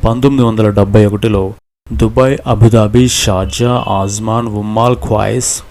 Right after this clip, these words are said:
ఫుజిరా కలిసి యూఏఈగా ఏర్పడ్డాయి. తరువాతి సంవత్సరం రాస్ అల్ ఖైమా కూడా ఆ సమైక్య కూటమిలో చేరింది. ఈ ప్రాంతాలన్నీ ఒకే దేశంగా ఏర్పడి అబుదాబిని రాజధానిగా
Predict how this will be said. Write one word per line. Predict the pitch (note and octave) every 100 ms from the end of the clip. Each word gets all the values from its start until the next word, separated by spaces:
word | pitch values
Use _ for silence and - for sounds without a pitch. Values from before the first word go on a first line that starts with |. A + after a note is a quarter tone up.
| -
ఫుజిరా | B2 G#2+ G#2 - - - -
కలిసి | A#2 C3 - B2+ A2 A#2 C3 - B2
యూఏఈగా | C3+ C#3+ A#2+ A#2 G#2+ G#2+ G#2 C3 A#2+ G2
ఏర్పడ్డాయి. | - G2 G2 G2+ - _ _ -
తరువాతి | A2+ B2+ C3 C3 -
సంవత్సరం | G#2 G#2 - A#2 G#2+ G#2+ G#2+ A2
రాస్ | G#2+ A2 -
అల్ | A#2 A#2
ఖైమా | A2+ G#2+ G2 F#2
కూడా | G2+ G#2 G2+ G#2 - - - A2+
ఆ | G#2
సమైక్య | - A2 C3 - A2+ -
కూటమిలో | D3 G#2 A2 B2 -
చేరింది. | G2+ G2+ G2 G2 G#2 - - C3+
ఈ | D3+ -
ప్రాంతాలన్నీ | B2 A#2 A2+ A2+ G#2+ G#2 A2+ G#2 G#2
ఒకే | - C3+ A#2+
దేశంగా | A2+ - G#2+ G#2 G#2
ఏర్పడి | G2+ A2 G#2 A#2 G2+ G#2+ -
అబుదాబిని | G2 G#2 A#2+ G#2+ G#2 G2 G2 A2 G2+
రాజధానిగా | F#2 F#2+ G#2 F#2+ F#2 G2+